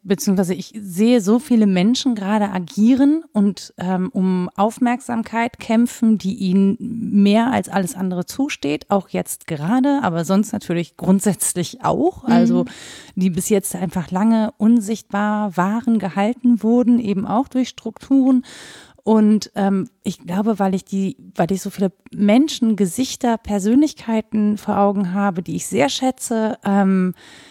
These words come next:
Speaker 1: die ich sehr bewundere für das, was sie tun, auch für die Kraft und Energie, die sie aufbringen, kann ich mich gerade mit schwach einfach nicht anfreunden,
Speaker 2: Ja, ja.
Speaker 1: sondern sehe das wirklich auch aufgrund der Strukturen, ähm, als eine, als eine, äh,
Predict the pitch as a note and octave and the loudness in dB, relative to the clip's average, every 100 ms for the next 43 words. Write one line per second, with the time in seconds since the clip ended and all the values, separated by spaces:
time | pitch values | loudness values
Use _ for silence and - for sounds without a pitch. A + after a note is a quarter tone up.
0 | - - F#3 G3+ F3+ E3+ F#3 C#4 C#4 B3+ | -8 -2 0 2 4 4 4 4 4 2
1 | B3 A3 A3 - G#3 A3 - - G#3+ A3 | 0 0 -2 -4 -6 -6 -6 -2 0 2
2 | - - F3 - - A#3 - G#3+ F#3 F3+ | -2 -6 -8 -6 -4 -4 -2 -2 0 0
3 | F#3 A#3 G#3 G#3 - G3+ - G3 G3+ G3 | 2 0 0 -2 -2 -4 -4 0 2 2
4 | F#3+ - G3+ - - - F#3+ G#3+ G#3 G3+ | 0 -4 -4 -6 -10 -6 2 2 2 0
5 | F3 E3+ F#3+ F#3+ F3+ - E3+ - - - | -4 -2 2 2 0 -2 -4 -4 -8 -8
6 | - F#3 - G3 A#3+ B3 C#4+ G#3+ D4+ G#3 | -6 -6 -6 0 0 0 0 2 4 0
7 | - - A3 G#3+ G#3 G#3+ G#3 F#3+ B3+ A3+ | -2 -10 -8 0 2 4 4 4 2 2
8 | A3 - F#3 E3+ G#3 C4+ - B3 A3+ - | 0 -6 -10 -4 0 0 0 -8 -8 -8
9 | F#3+ G3+ - A3+ E4+ D4+ G#3+ - G#3 - | -8 -8 -6 -6 -6 -4 -6 -4 -8 -6
10 | G#3 G#3+ A3+ - - - _ - G3 G#3 | -2 0 0 -2 -18 -20 _ -4 2 4
11 | G3 G3 G3+ G3+ - _ G3 G3+ - - | 4 4 4 2 -2 _ -2 -2 -4 -4
12 | F#3 F#3+ F#3 F#3 F3+ - F#3 - F#3 F3 | 0 2 2 2 0 0 -4 -4 -4 0
13 | E3+ E3 D#3 - - | 0 0 -2 -6 -2